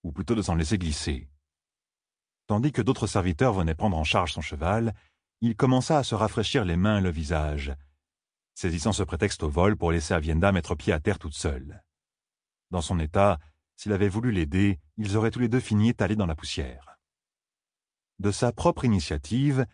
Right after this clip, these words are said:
Souline choisit vingt promises en plus d'elle-même pour accompagner Rand à l'intérieur. Se réjouissant qu'elle n'ait pas voulu le faire escorter par une petite armée de guerrières,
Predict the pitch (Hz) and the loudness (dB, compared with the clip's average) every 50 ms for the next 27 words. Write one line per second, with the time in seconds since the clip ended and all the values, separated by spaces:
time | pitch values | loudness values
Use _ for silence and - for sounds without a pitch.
0 | _ _ _ _ - - - 135 131 143 165 170 160 - - 127 110 104 120 139 | _ _ _ _ -10 -4 -2 0 2 4 4 4 2 2 2 2 0 2 0 0
1 | 117 117 143 143 - - 120 107 101 95 90 85 82 80 - - 98 90 - 120 | 0 2 0 0 0 0 0 2 2 4 4 2 2 0 0 0 -2 -2 0 -2
2 | 117 107 92 95 80 82 82 82 82 80 82 82 78 69 - - - 85 85 80 | -2 0 2 2 2 2 2 2 2 2 2 2 0 0 -2 -4 -2 0 0 0
3 | - 90 76 85 80 82 82 82 78 101 104 87 85 80 76 - 82 73 71 73 | 0 0 0 0 0 2 2 2 2 2 2 2 2 0 0 -2 -2 -4 -4 -4
4 | 71 65 64 67 73 - - - _ _ _ _ _ _ _ _ _ _ _ _ | -4 -6 -6 -10 -14 -18 -20 -20 _ _ _ _ _ _ _ _ _ _ _ _
5 | _ _ _ _ _ _ _ _ _ _ _ - - - 85 82 92 85 92 95 | _ _ _ _ _ _ _ _ _ _ _ -14 -8 -4 -2 0 0 2 2 0
6 | 82 - 127 117 - 90 80 78 76 - 101 87 87 95 104 101 85 80 - 82 | 0 2 0 0 2 0 0 0 2 2 2 2 0 0 0 0 0 0 -2 -4
7 | 82 78 - - - - 110 - - 85 78 76 71 - 82 104 - - 87 80 | -4 -4 -4 -4 -4 -4 -4 -2 -2 -2 -2 -2 -4 -4 -4 -4 -2 0 2 2
8 | 95 90 82 78 71 71 67 71 76 92 101 110 117 113 101 | 2 2 0 -2 -2 -4 -4 -2 0 2 2 2 2 2 -2